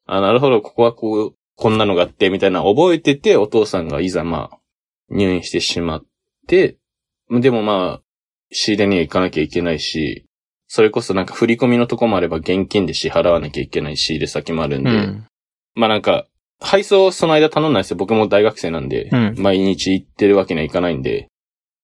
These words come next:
Speaker 1: なんか仲間内に、お父さんの仲間内に、もう市原の八百屋まで市場から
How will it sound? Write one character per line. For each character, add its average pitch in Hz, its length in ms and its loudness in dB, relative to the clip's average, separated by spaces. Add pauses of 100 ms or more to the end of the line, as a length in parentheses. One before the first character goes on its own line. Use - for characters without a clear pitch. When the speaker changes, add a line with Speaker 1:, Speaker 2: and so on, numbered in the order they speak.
(200)
Speaker 1:
な 101 100 0
ん - 20 -4
か 98 100 -2
仲 95 240 0
間 101 120 2
内 101 240 -2
に、 101 420 2
お - 80 -6
父 92 180 0
さ 87 120 -4
ん 80 100 -4
の 71 120 -6
仲 76 240 -6
間 85 100 -2
内 85 220 -6
に、 92 320 -4 (1040)
も 120 140 4
う 107 40 4
市 104 160 -4
原 120 200 0
の 95 80 -4
八 92 60 2
百 95 160 4
屋 95 80 4
ま 98 100 0
で 85 100 0
市 87 180 -6
場 85 120 -2
か 87 100 -4
ら 67 100 -8